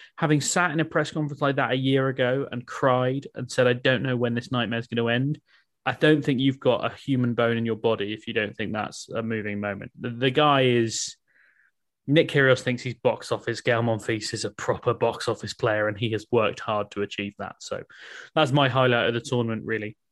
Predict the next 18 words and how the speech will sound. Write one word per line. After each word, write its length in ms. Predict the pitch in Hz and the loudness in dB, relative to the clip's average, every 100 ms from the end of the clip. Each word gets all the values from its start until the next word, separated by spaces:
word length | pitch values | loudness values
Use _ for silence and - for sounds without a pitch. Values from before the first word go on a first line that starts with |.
| _ - | _ 0
Um, 220 | 147 147 147 | 2 2 4
George, 260 | 190 190 | 8 8
your 120 | 175 | 8
biggest 400 | 160 180 175 - | 6 6 6 4
disappointment? 680 | 190 - 160 170 160 165 175 - | 2 2 0 0 0 0 -4 -2
I 60 | |
mean, 100 | 147 | 2
you 80 | 143 | 4
can 100 | 135 | 4
just 140 | 151 156 | 2 2
say 140 | 127 | 2
the 60 | 120 | 4
whole 160 | 131 | 2
women's 320 | 123 127 117 110 | 2 2 -2 -6
draw 160 | 113 | -8
if 80 | 107 - | -8 -4
you 40 | |
want. 220 | 113 107 | -2 -4